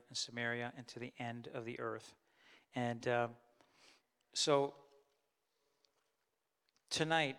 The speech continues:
as, as we pray, I wanna, I wanna pray for maybe five different things. And, um, and I'm just wondering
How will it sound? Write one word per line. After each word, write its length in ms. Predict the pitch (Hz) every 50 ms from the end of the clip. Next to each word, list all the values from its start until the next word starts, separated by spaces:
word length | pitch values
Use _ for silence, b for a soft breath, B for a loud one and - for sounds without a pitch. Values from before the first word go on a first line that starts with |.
| - -
as, 340 | - - 139 135 - - - - -
as 220 | 151 147 135 135 135
we 100 | 135 127
pray, 440 | - - - 156 143 135 127 135
I 80 | 139 135
wanna, 340 | 139 170 185 185 170 135 120 - - -
I 80 | 160 143
wanna 200 | 170 170 147 123
pray 360 | - - - 135 131 131 127
for 520 | - - - 120 117 117 117 117 113 - - _ _ b b b b b b b b b _
maybe 420 | - 131 123 117 123 117 117 - - _ _ _ _ -
five 540 | - - - 139 127 127 123 123 120 - - - - - 160 127
different 360 | 123 120 110 - 127 120 117
things. 540 | - - 120 117 117 113 113 - - - - _ b b b b b b b b b b b - -
And, 400 | 117 113 117 117 113 113 107 -
um, 400 | 117 113 113 113 113 110 113 113 123 _ _ _ _ _ _ _ _ _ _ _ - - -
and 80 | 135 143
I'm 80 | 151
just 200 | 156 175 151 -
wondering 360 | 156 147 143 143 139 135 123